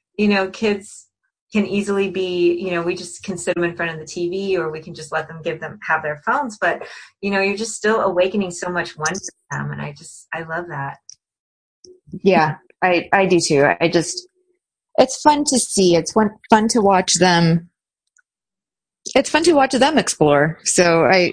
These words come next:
Speaker 2: I like passing that on to them.
Speaker 1: Yeah, and they have their kid wisdom too. <laughs>
Speaker 2: Oh, believe me, they do. <laughs>
Speaker 1: Things, yeah, their kids.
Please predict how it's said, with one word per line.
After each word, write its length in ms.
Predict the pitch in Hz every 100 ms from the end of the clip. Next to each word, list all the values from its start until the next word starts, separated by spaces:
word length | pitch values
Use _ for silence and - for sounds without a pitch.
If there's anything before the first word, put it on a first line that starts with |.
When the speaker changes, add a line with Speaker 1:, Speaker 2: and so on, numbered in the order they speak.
| -
Speaker 2:
I 100 | 202
like 200 | 208 208
passing 400 | 196 180 185 175
that 140 | 165
on 160 | 160 156
to 100 | -
them. 340 | 98 - 185 - _ _ _ _ _ _ _ _ _ -
Speaker 1:
Yeah, 300 | 185 175 175
and 80 | 175
they 80 | 196
have 180 | 202
their 160 | 196 175
kid 260 | - 185 165
wisdom 440 | 170 170 170 160
too. 400 | - 175 247 - -
<laughs> 120 | - 214 -
Speaker 2:
Oh, 580 | 220 208 190 185 175 180 214
believe 400 | 196 185 190 190
me, 200 | 190 175
they 140 | 185
do. 440 | 196 202 202 311 302 - - 285 427 -
<laughs> 500 | - - 494 - 240
Speaker 1:
Things, 360 | 226 226 214
yeah, 220 | 220 196
their 180 | 208 208
kids. 240 | - 214